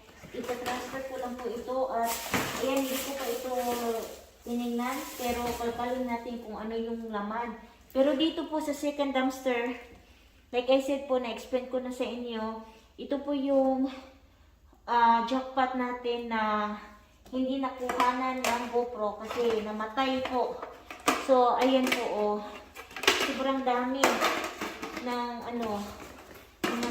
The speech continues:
crackers na nakuha natin. May mga chocolates pa. Tira po ito sa, sa Easter. Ayan, oh.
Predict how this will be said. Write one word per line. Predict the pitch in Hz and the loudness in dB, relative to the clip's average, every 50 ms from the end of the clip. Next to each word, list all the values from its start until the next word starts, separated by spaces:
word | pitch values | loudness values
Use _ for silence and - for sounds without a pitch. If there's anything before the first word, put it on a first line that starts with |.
| 240 - | -2 -2
crackers | 254 254 247 240 254 262 254 254 254 - | 0 0 0 0 0 0 0 0 -2 -2
na | 254 240 240 233 233 | -4 -2 -2 -2 -4
nakuha | 233 247 247 247 269 277 240 240 | -2 -2 -2 -2 -2 -2 0 0
natin. | 240 233 - 214 - - - - 196 202 220 226 247 - - - 226 220 - - - - - - - | 2 2 4 4 4 4 4 4 2 0 -2 -4 -6 -4 -4 -4 -2 -2 -4 -4 -4 -6 -8 -8 -4
May | 233 240 240 | -2 0 0
mga | 247 247 247 247 247 | 0 0 -2 -2 -2
chocolates | - 269 262 254 - 269 262 269 269 - - - - | 0 0 0 0 2 4 4 4 2 -2 -6 -10 -6
pa. | - - - - - 269 285 - - - - - - - - - - - - - 269 | -2 0 2 2 2 2 0 -4 -8 -12 -16 -18 -20 -20 -20 -20 -20 -18 -10 -2 2
Tira | 262 269 269 277 277 | 4 4 4 2 2
po | 285 | 2
ito | 262 247 - - 277 | 2 2 2 2 -2
sa, | 269 - 269 262 254 254 254 247 240 233 233 - - - - - - - - - - - - - - - | -2 0 0 0 0 2 2 0 0 2 4 4 4 4 2 -2 -4 -6 -6 -6 -6 -6 -8 -10 -4 0
sa | 269 - - | 0 2 2
Easter. | - 277 - - - - 294 285 269 247 220 - - - - - - - - - - - - - - - - - - 233 | 2 0 -2 -2 -4 0 2 4 6 6 6 6 4 2 -2 -4 -4 -2 -2 -4 -4 -6 -10 -12 -14 -16 -14 -6 -2 0
Ayan, | 254 262 247 240 233 208 - 214 | 2 2 2 0 -2 -2 -4 -4
oh. | 226 233 254 | -2 0 4